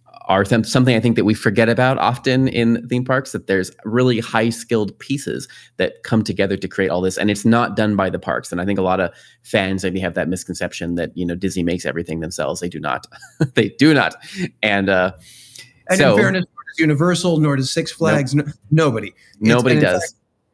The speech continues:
Speaker 2: and in fact, it's not even, the parks don't even make up the regulations, the rules and regulations
Speaker 1: Yeah.
Speaker 2: thing. That comes from the manufacturer because they're the experts. So it requires this level of skill.
Speaker 1: Yep.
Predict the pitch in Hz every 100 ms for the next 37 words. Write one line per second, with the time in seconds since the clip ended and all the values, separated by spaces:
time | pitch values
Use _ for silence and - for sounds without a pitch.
0 | _ - 180 180 165 - 165 175 202 208
1 | 208 165 226 233 175 156 151 147 - 143
2 | 139 127 135 175 170 123 123 143 151 135
3 | 139 131 147 165 139 117 107 160 - 165
4 | - 165 151 139 131 127 156 147 - 110
5 | - _ _ 156 151 269 208 147 165 156
6 | 139 143 - 98 - 151 151 151 - 175
7 | 156 131 156 147 143 123 117 - - 98
8 | - _ _ _ _ - -